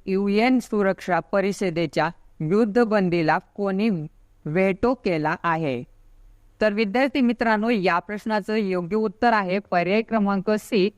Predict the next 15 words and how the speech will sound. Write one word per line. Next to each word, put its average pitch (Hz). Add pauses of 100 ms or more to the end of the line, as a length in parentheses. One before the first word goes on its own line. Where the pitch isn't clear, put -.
(260)
अमेरिका. 170 (600)
तर 185
गाझामधील 196 (120)
यू 190
एन 233
सुरक्षा 202
परिषदेच्या 170 (260)
युद्धबंदीला 185 (120)
अमेरिका 175
या 170
देशाने 170
काय 208 (240)
व्हेटो 165
केलेला 160
आहे. 165